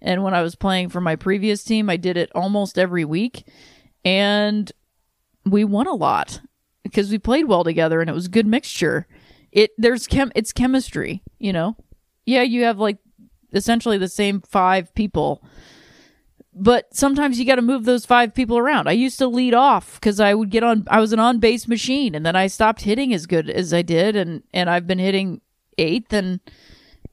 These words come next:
still not playing as good. So maybe I need the pressure of leading off again to get on base to make me go, like, "You have to get on base right now." Who knows? Um, but that's what makes a good manager: is somebody that watches the game, that pays attention, that isn't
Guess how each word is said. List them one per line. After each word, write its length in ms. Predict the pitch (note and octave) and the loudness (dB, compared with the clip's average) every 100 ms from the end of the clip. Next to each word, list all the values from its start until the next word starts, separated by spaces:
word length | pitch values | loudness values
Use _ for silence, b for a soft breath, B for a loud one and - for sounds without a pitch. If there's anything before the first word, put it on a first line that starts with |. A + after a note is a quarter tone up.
| _ - | _ -16
still 280 | - A3 | 0 2
not 180 | B3 A3+ | 2 0
playing 380 | - B3 B3 D#3 | 0 0 0 -2
as 100 | D3+ | -2
good. 220 | D#3+ D#3 | -2 0
So 100 | G3+ | 0
maybe 300 | G#3 A3 A#3 | 2 2 2
I 60 | G#3+ | 2
need 260 | A3 A3+ | 0 -2
the 60 | G3+ | -4
pressure 440 | A3 A3 A3 A3+ | 0 0 0 0
of 100 | G3 | 0
leading 360 | F#3 G#3+ G3 F#3 | 0 0 0 0
off 260 | G3 C#4 F3+ | 0 -2 -4
again 300 | D3 C#3 - | -6 -6 -8
to 100 | F#3 | -4
get 160 | F#3+ | 0
on 140 | F#3 F3 | 0 0
base 400 | G3 E3+ - - | -2 -2 -6 -6
to 80 | |
make 220 | E3+ F3+ F#3 | -2 -2 -2
me 100 | E3 | -2
go, 160 | D#3+ | 0
like, 180 | D#3+ E3+ | 0 -2
"You 220 | G3 A3 | -2 0
have 280 | G3 G3+ G#3 | 2 0 -2
to 80 | F3+ | -4
get 140 | F#3 | -4
on 140 | D#3+ - | -2 0
base 300 | D#3 E3+ - | 0 0 -2
right 180 | - - | -4 -4
now." 300 | - - - - | -4 -4 -8 -2
Who 140 | B3+ | 0
knows? 380 | E4 C#4+ C#3 - - B B B B B | 2 0 -4 -12 -20 B B B B B
Um, 420 | - A3+ A3 G#3+ - _ _ _ | 2 2 2 0 -8 _ _ _
but 180 | G#3+ A#3+ | 0 2
that's 300 | C#4 D#4 - | 4 2 2
what 240 | C#4 C4 G#3+ | 2 2 2
makes 240 | A#3+ A#3 | 0 0
a 60 | A3 | 0
good 160 | B3 | 2
manager: 420 | A3+ B3 A#3 F3+ | 2 2 2 0
is 100 | E3+ | -2
somebody 240 | - A3+ A3+ | -2 0 0
that 140 | G3+ | 0
watches 440 | E3 G3+ A3+ B3+ G#3+ | 2 2 2 0 -4
the 100 | A3+ | -2
game, 300 | A3 A3 F3+ | -2 -2 -6
that 120 | - | -6
pays 300 | A3 A3+ G#3+ | -2 -2 -2
attention, 500 | G#3 A#3 A3 F#3+ D#3+ | -2 0 0 -2 -6
that 180 | D#3+ - | -4 -2
isn't 440 | G3+ G#3+ A3 - | -2 0 -2 -4